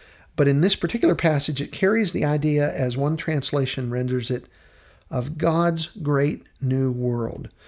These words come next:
So Jesus is saying, "Truly I tell you, in the, in God's great new world, when the Son of Man sits on his glorious throne," et cetera, et cetera.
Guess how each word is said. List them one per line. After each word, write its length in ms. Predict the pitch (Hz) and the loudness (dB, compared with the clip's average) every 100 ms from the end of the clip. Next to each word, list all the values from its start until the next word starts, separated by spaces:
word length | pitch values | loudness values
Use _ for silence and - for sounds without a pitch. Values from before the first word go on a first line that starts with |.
| - | -20
So 180 | - 139 | -4 0
Jesus 380 | 123 165 160 151 | 4 4 2 2
is 100 | 147 | 2
saying, 380 | - 151 139 135 - - - - - | 2 2 2 -2 -10 -20 -20 -20 -2
"Truly 340 | 190 196 175 | 2 4 4
I 60 | 156 | 4
tell 240 | - 151 | 4 4
you, 180 | 147 143 | 4 2
in 220 | 156 143 | 2 2
the, 220 | 135 135 - | 2 -2 0
in 220 | 135 131 | 2 2
God's 400 | 151 165 175 165 | 2 2 2 0
great 340 | 139 156 156 | 2 2 2
new 220 | 147 147 | 2 2
world, 560 | 143 135 131 120 120 104 - _ _ _ _ _ _ | 2 0 0 -2 -4 -10 -14 _ _ _ _ _ _
when 140 | - 120 | -4 -2
the 60 | |
Son 240 | 113 143 143 | 0 0 0
of 80 | 139 | 0
Man 200 | 139 127 | 0 0
sits 300 | - 135 131 | -2 -2 -2
on 80 | |
his 140 | 123 120 | -4 -2
glorious 380 | 127 127 120 - | -2 -2 -2 -4
throne," 260 | 120 113 | -4 -4
et 100 | 117 | -6
cetera, 280 | - - - | -8 -8 -10
et 80 | - | -8
cetera. 420 | - - - | -8 -10 -14